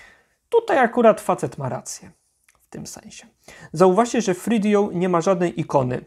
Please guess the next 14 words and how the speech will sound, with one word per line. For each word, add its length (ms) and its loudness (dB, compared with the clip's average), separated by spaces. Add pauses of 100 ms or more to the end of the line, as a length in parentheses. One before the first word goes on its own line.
(100)
Sony 400 0
również 560 2
jej 160 -2
nie 120 -8
ma. 160 -12 (420)
My 120 2
jednak 300 4
uważamy, 400 2
że 120 -2
fajnie 320 0
byłoby 340 2
mieć 200 -2
taką 220 -2
maskotkę. 680 -4